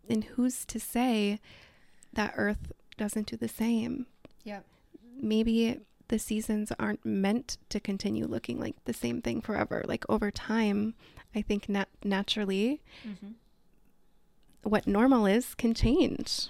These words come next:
Speaker 2: Oh my gosh, yeah, that's so good. That's such a great realization. It's so true. It is. And I mean, as far as I've experienced, I'm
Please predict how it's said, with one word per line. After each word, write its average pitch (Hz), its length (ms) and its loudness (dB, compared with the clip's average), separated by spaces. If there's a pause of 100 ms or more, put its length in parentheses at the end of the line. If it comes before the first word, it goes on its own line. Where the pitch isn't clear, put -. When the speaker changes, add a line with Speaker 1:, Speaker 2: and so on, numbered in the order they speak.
(160)
Speaker 2:
Oh 202 120 -6
my 185 140 -12
gosh, 180 320 -14
yeah, 185 160 -12
that's 185 240 -12
so 185 160 -10
good. 185 240 -10
That's 190 180 -10
such 196 220 -8
a - 20 -16
great 190 140 -10
realization. 190 500 -10
It's 196 180 -8
so 254 140 -2
true. 269 320 -6 (100)
It 214 120 -6
is. 240 300 -6 (440)
And 226 140 0
I - 20 0
mean, 233 260 -6 (380)
as 226 220 -2
far 247 260 0
as 214 380 -6 (100)
I've 214 160 0
experienced, 220 720 -12
I'm 185 280 -10